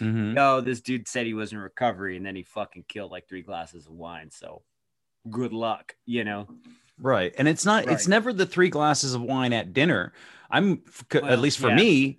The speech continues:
Speaker 2: Mm-hmm.
Speaker 1: because for me, it was, like, the, the bottle of wine and the six pack of beer from seven eleven
Speaker 2: Right.
Speaker 1: and
Speaker 2: But
Speaker 1: the
Speaker 2: if you
Speaker 1: drinks at
Speaker 2: say
Speaker 1: the bar.
Speaker 2: shit to the normie, they're just gonna look at you like you got an extra head.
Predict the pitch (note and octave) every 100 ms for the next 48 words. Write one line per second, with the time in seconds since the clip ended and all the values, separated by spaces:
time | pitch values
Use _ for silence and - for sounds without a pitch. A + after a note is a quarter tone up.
0 | - A2+ A2+ C#3+ D#3 C3 C3 C#3 G#3+ D#3+
1 | A#2 A#2+ A2+ A#2 A2 A#2 A#2+ A2+ A2+ -
2 | - - - A2 A#2 A#2 C3 A#2 G#2+ -
3 | - A2+ A#2 A2+ A2 A2 A2 G#2+ G#2 -
4 | A#2+ - A2 - F2+ B2 A2+ G#2+ A2 G2+
5 | A2+ B2 B2 A2 A#2 A2 G#2 G#2 G2+ E3+
6 | E3 - - A#3 A3 - F#3+ G3 - F#3
7 | D#3+ C3+ C3 D#3 F3+ F#3+ F3+ E3+ E3+ F#3
8 | C#3+ C#3 C#3+ B2 B2 A2+ G#2 A#2 A#2 G#2
9 | G2+ A2 - A2+ G2+ E2+